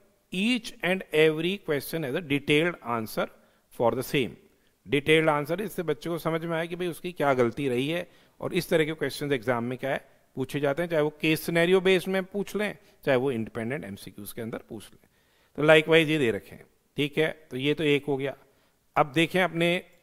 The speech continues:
इंस्टीट्यूट ने जो questions दिए थे, Institute of Chartered Accountants of India ने जो questions दिए थे, उसके बारे में हम बात करें, तो हम यही टेस्ट में जा रहे हैं,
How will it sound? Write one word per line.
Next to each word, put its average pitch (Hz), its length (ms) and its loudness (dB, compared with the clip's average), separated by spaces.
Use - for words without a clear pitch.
इंस्टीट्यूट 202 540 0
ने 175 320 2
जो 160 420 2
questions 156 420 4
दिए 139 240 4
थे, 123 180 -4
Institute 147 460 -2
of 160 120 0
Chartered 127 300 0
Accountants 120 500 -6
of 123 120 -6
India 107 280 -4
ने 101 160 -10
जो 143 100 -6
questions 135 480 -2
दिए 107 180 -4
थे, - 140 -16
उसके 165 320 0
बारे 127 220 4
में 139 120 0
हम 127 120 -4
बात 110 220 -2
करें, 113 220 -10
तो - 500 -14
हम 120 180 -2
यही 135 180 4
टेस्ट 135 340 2
में 139 120 0
जा 120 140 2
रहे 117 120 -4
हैं, 135 100 -12